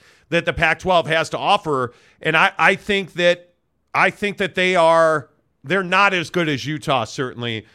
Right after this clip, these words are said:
I don't think, the bigger question is Colorado or Washington State. I think that is really close. I think that is a shootout game. After that, I, you know, I don't know what to make of, I don't know what to make of Oregon State right now.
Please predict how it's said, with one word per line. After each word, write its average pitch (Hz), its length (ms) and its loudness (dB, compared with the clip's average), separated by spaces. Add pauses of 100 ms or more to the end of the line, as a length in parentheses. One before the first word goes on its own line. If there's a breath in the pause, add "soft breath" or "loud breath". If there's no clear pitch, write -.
(220 soft breath)
I 175 160 4
don't 208 240 -2
think, 190 480 -6
the 165 140 -2
bigger 233 280 0
question 208 400 0
is 180 280 -4
Colorado 190 500 2
or 180 160 2
Washington 147 540 -4
State. 92 320 -12 (680)
I 196 180 6
think 190 200 0
that 180 220 2
is 135 160 -6
really 180 640 -4
close. 135 540 -8
I 180 180 4
think 180 240 -8
that 170 180 2
is 147 160 -4
a 147 80 -2
shootout 170 640 -2
game. 180 400 -4 (520 soft breath)
After 240 380 2
that, 208 420 2
I, 202 200 2
you 214 120 -6
know, 226 120 -2
I 226 100 0
don't 247 160 -4
know 233 120 -2
what 233 200 -4
to 208 80 -6
make 196 280 -4
of, 180 300 0
I 180 120 -2
don't 196 180 -4
know 190 100 0
what 185 160 -2
to 180 100 -8
make 165 240 -2
of 170 140 0
Oregon 165 340 -2
State 175 320 -4
right 180 220 0
now. 185 380 -2